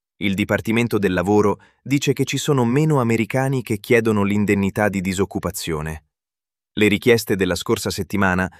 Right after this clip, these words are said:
sono scese a duecentoseimila, meno delle duecentododicimila della settimana prima. Questo mostra che il mercato del lavoro degli Stati Uniti è ancora forte, anche se c'è stato un leggero aumento della media su quattro settimane delle richieste.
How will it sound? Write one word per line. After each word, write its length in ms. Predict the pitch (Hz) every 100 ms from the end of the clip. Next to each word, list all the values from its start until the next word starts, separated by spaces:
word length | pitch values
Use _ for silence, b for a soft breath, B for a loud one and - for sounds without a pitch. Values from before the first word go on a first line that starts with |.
| b
sono 260 | b - 156
scese 320 | - 175 151
a 40 |
duecentoseimila, 1200 | 127 120 131 156 160 147 - 117 101 87 80 82 - _ _ _
meno 360 | 101 110 110 104
delle 240 | 92 87
duecentododicimila 1300 | 82 90 - 107 101 90 104 104 - 92 92 92 87
della 220 | 85 82
settimana 500 | - 85 92 87 82
prima. 360 | 85 82 80 80 _ _ _ _ _ _ _ _
Questo 320 | - 139 -
mostra 400 | 113 120 - 101
che 140 | 92 92
il 100 | 87
mercato 420 | 90 - 110 107
del 140 | 95
lavoro 340 | 87 87 104 95
degli 240 | 85 82
Stati 300 | - 101 95
Uniti 400 | 95 101 101 90 B B
è 140 | B 123
ancora 340 | 123 - 147
forte, 640 | 113 98 80 - 85 76 - _ _ _
anche 240 | 104 107 101
se 140 | 98
c'è 120 | 92
stato 320 | 95 - 104 98
un 120 | 92
leggero 420 | 90 87 107 104
aumento 420 | 87 95 107 104
della 220 | 92 90
media 320 | 90 104 98 87
su 180 | -
quattro 380 | 92 113 110 104
settimane 600 | 98 95 - 90 90 92
delle 240 | 85 87 87
richieste. 720 | 85 - 80 - 82 78 -